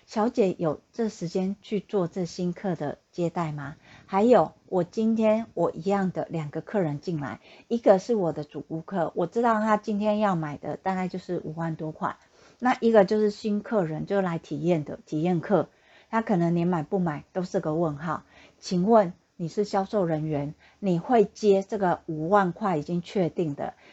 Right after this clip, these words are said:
还是接这个不确定连会不会买都不确定的客人？”多数的销售人员都是接什么？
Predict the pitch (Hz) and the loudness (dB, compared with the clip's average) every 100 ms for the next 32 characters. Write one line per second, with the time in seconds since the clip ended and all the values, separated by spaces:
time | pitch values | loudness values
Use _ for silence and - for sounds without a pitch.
0 | - 185 190 247 214 - 226 208 202 214 | -10 0 0 2 -2 0 4 4 4 -2
1 | 202 - - 196 185 - 247 208 226 185 | -2 -4 -6 -4 -4 0 2 4 2 0
2 | 170 190 214 214 190 - - 220 170 156 | -2 -2 -4 -4 -6 -6 0 2 2 -2
3 | 139 - 190 - 160 - 196 170 185 160 | -6 -6 -6 -6 -10 -4 -4 -2 -4 -4
4 | 147 - 170 - - - _ _ _ _ | -8 -2 0 0 -6 -10 _ _ _ _
5 | _ _ _ - 214 220 240 190 170 175 | _ _ _ 2 4 4 2 0 -2 -2
6 | 196 202 180 160 160 147 160 _ - 202 | -2 -4 -4 -4 -6 -8 -10 _ 0 0
7 | 208 202 - 175 175 160 151 | 2 -2 0 -2 -2 -6 -10